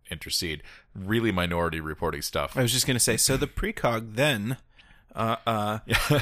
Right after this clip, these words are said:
Speaker 2: uh,
Speaker 1: But, uh,
Speaker 2: theorizes that, you know, whatever's gonna go down. So anyway, um,
Speaker 1: uh, but during, during the battle with Thanos, um, we, we lose, uh, a beloved character in,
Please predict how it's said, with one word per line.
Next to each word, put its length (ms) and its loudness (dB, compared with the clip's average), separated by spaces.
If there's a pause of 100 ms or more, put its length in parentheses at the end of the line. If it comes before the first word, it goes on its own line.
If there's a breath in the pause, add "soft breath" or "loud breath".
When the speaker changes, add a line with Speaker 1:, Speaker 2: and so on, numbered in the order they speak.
(140)
Speaker 2:
uh, 300 0 (840 loud breath)
Speaker 1:
But, 380 0
uh, 220 4
Speaker 2:
theorizes 560 2
that, 240 -2
you 100 -8
know, 100 -8
whatever's 320 -6
gonna 140 -8
go 80 -8
down. 140 -6
So 180 2
anyway, 440 -2
um, 420 -2 (420)
Speaker 1:
uh, 220 4
but 400 -4
during, 500 2
during 260 2
the 60 -2
battle 340 4
with 220 -6
Thanos, 520 0
um, 460 -2 (340)
we, 300 -4
we 140 -4
lose, 580 -2 (340)
uh, 300 -4
a 80 -8
beloved 460 -2
character 580 -6
in, 380 -8